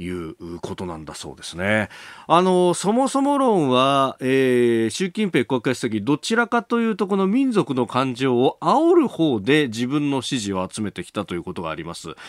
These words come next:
えー、中国の夢とか、あるいは中華民族の最高なんて言ってですね。ま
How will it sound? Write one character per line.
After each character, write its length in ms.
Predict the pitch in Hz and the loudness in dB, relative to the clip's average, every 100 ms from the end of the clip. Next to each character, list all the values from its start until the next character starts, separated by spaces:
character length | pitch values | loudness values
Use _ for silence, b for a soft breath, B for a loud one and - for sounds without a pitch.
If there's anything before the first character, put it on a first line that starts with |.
| B 113 | B 4
え 160 | 117 | 6
ー、 40 | 107 | 6
中 280 | - 180 | 2 4
国 280 | 147 107 90 | 4 2 -2
の 60 | 85 | -6
夢 400 | 85 98 110 113 - | -4 0 0 -2 -10
と 100 | 87 | -8
か、 200 | 82 B B | -8 B B
あ 120 | 107 | 0
る 100 | 123 | 2
い 40 | 120 | 2
は 140 | 90 | 0
中 280 | - - 180 | -2 2 2
華 140 | 165 165 | 4 4
民 220 | 165 139 | 4 4
族 220 | 95 - | 0 -8
の 80 | 73 | -8
最 260 | - 143 | 0 0
高 380 | 120 127 113 104 | 2 2 2 0
な 140 | 92 82 | -8 -10
ん 20 | |
て 120 | 80 | -12
言 20 | - | -18
っ 20 | |
て 120 | 78 | -18
で 80 | - | -16
す 100 | - | -14
ね。 120 | 82 B B - | -14 B B 4
ま 180 | 147 | 4